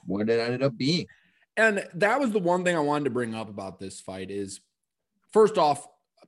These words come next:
Speaker 2: Pauga took no excuses in after the fight.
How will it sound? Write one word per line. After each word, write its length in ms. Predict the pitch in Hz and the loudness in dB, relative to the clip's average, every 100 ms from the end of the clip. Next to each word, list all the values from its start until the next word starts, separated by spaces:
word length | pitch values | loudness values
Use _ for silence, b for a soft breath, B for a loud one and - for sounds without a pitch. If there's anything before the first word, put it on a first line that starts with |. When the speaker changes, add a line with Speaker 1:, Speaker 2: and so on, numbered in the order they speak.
| _ _ _ - | _ _ _ -4
Speaker 2:
Pauga 340 | 160 160 165 | 2 2 2
took 380 | 135 151 143 - | 2 2 2 -4
no 840 | 123 135 143 151 151 143 135 120 - _ _ _ - | -6 -2 4 6 6 6 6 2 -6 _ _ _ -8
excuses 880 | 123 - - 120 - 98 87 - - _ _ _ 135 | -8 -8 -6 -6 -6 -10 -12 -16 -20 _ _ _ -4
in 480 | 123 113 104 101 98 b b b b _ _ _ _ _ _ - _ _ _ _ - | -4 -4 -6 -10 -14 b b b b _ _ _ _ _ _ -20 _ _ _ _ -4
after 320 | 143 127 - | -2 -2 -4
the 80 | 113 | -8
fight. 360 | - 101 82 | -4 -6 -6